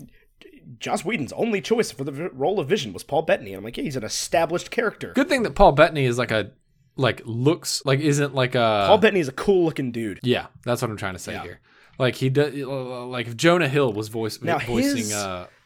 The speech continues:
Speaker 2: Vision up to
Speaker 1: his
Speaker 2: this point, it would've been a
Speaker 1: voice is
Speaker 2: problem.
Speaker 1: one of the, like, Paul Bettany's one of those people that, like, he does not look like his voice to me.
Speaker 2: I agree with that. He kinda looks like a,
Speaker 1: Like,
Speaker 2: like a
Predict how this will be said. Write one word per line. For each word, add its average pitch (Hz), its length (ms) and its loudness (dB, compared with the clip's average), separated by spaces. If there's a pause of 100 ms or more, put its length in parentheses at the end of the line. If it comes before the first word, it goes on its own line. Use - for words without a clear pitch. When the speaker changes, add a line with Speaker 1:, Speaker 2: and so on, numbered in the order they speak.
(140)
Speaker 2:
Vision 131 480 -2
up 98 60 -6
to - 60 0
Speaker 1:
his 233 260 2
Speaker 2:
this 190 80 -8
point, 147 120 -6
it - 20 0
would've - 0 -
been 165 80 4
a - 20 6 (160)
Speaker 1:
voice 101 60 -6
is - 60 -8
Speaker 2:
problem. 143 280 -2
Speaker 1:
one 156 100 0
of 156 60 -4
the, 139 60 0
like, 120 240 -6
Paul 202 180 2
Bettany's 170 280 -2
one 147 100 -2
of 143 40 0
those 131 120 -2
people 123 360 -4
that, 104 100 -6
like, 98 160 -8
he 202 200 -4
does 165 220 0
not 143 260 0
look 117 260 -4
like 107 180 -6
his 92 140 -12
voice - 300 -10
to - 80 -16
me. 76 220 -18
Speaker 2:
I 139 80 2
agree 120 200 -2
with 95 120 -4
that. 101 160 -6
He 120 100 -6
kinda 196 280 -2
looks 120 280 -4
like 104 140 -4
a, 87 100 -12 (240)
Speaker 1:
Like, 139 220 0
Speaker 2:
like - 120 -12
a - 80 -16